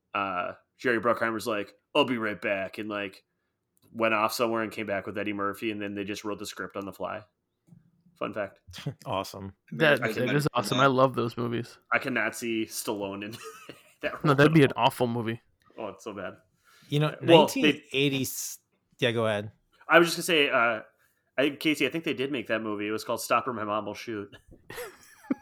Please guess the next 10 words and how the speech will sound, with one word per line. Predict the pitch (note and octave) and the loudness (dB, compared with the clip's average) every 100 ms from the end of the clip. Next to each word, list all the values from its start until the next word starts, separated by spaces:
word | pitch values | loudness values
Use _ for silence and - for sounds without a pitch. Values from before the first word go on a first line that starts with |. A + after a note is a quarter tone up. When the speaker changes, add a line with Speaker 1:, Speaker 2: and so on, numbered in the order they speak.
| B3+ - D#3+ - | -2 2 0 0
Speaker 3:
Exactly. | C3+ C3 A#2 G#2+ - - _ _ _ _ _ _ _ _ _ _ _ _ _ - - _ _ - | -4 0 0 -2 -8 -18 _ _ _ _ _ _ _ _ _ _ _ _ _ -20 -20 _ _ -2
Speaker 2:
You | C3+ | 4
know, | F3+ - | 4 4
nineteen | C3+ E3+ A3+ A3 | 0 2 2 0
eighty-seven's | C3+ C3+ B2 B2 A#2 G#2+ G2 | 2 2 2 2 2 0 -4
an | F#2+ - | -6 -2
awesome | G#2 F#2+ - F#2+ | 0 0 -4 -8
year | F#2 F#2+ | -6 -8
for | - F#2+ F2+ F2+ - _ _ _ _ _ _ _ _ - | -6 -6 -4 -6 -10 _ _ _ _ _ _ _ _ -10
movies. | A2 F#2 F2 F2+ - | -8 -6 -8 -12 -14